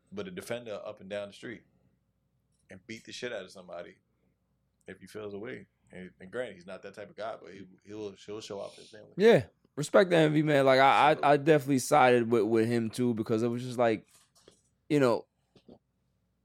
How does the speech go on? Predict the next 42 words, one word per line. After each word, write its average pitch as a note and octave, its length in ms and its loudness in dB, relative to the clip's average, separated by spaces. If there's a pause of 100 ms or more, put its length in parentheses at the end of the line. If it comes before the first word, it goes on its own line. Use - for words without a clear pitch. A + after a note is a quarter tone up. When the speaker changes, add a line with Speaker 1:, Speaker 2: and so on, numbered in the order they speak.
(280)
Speaker 2:
it's D3+ 220 0 (120)
tough F3 480 4 (220)
when A#2 220 -2
somebody A#2+ 680 2 (720)
is G#2+ 240 -2
on A2 280 -2
some G#2 280 -6
type G2+ 340 -4
of, F2 180 -8
like, E2 520 -4 (1040)
mind-altering G2 1500 -4 (260)
drug G2 600 -2
that F#2 200 -4
can F2+ 240 -8
be F#2 180 -2
able F2 180 -4
to, F#2+ 140 -8
like, F#2+ 200 -2
you B2 60 -2
know C#3+ 60 0
what D3 40 -2
I - 20 -4
mean? D#3 300 -2 (100)
Speaker 1:
But B2+ 100 -12
what E3+ 140 -6
is G3 100 -14
Ty-, F3 220 -10 (120)
Tyrese D3 300 -12
on? D3 260 -18
What - 100 -20
is C3+ 60 -20
he C#2+ 60 -14
on? C#2+ 60 -14
Speaker 2:
He B2+ 160 -2
Speaker 1:
Like B2+ 80 0
Speaker 2:
was B2+ 140 2
on B2 160 2
some, A#2 380 -4
some A2+ 260 -6
psycho-, B2 560 0
<coughs> - 20 -14
psycho-, B2+ 500 -2